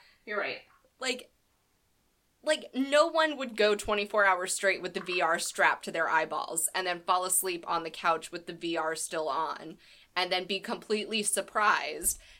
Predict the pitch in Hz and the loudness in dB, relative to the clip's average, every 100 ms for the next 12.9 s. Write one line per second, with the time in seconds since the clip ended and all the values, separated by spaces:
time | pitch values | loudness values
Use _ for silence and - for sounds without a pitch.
0 | - 185 - 202 190 185 175 175 175 185 | -2 0 2 0 -2 -4 -4 -2 2 2
1 | 175 170 156 156 156 156 180 - 175 165 | 0 -4 -6 -6 -8 -6 -4 -2 -4 -2
2 | 170 180 180 180 160 170 165 151 147 147 | -2 -2 -4 0 4 4 2 -4 -6 -8
3 | - 143 151 156 - - - 156 156 165 | -6 -6 -4 -8 -10 -12 -8 -8 -8 -4
4 | 156 156 - 185 143 143 214 - _ _ | -2 -2 -4 -2 -2 -6 -10 -14 _ _
5 | _ _ _ _ 185 - - 190 175 160 | _ _ _ _ -20 -14 -2 -2 -2 -10
6 | - 180 185 156 156 156 156 165 - 165 | 2 2 4 -2 -6 -8 -8 -8 -6 -8
7 | 165 180 175 175 160 160 156 156 156 175 | -6 -6 -4 -6 -6 -8 -6 -8 -8 -10
8 | 160 151 - - - - - - - - | -10 -8 -8 -10 -10 -12 -14 -18 -18 -20
9 | _ _ _ _ _ _ _ - 247 233 | _ _ _ _ _ _ _ -4 6 6
10 | 285 302 320 294 262 247 285 - - - | 6 4 4 6 6 4 -6 -8 -10 -12
11 | 208 - - - 285 370 403 415 381 339 | -14 -18 -20 -10 -4 -2 0 -2 -2 -4
12 | 311 262 285 - - - 226 - | -6 -8 -8 -8 -12 -12 -10 -10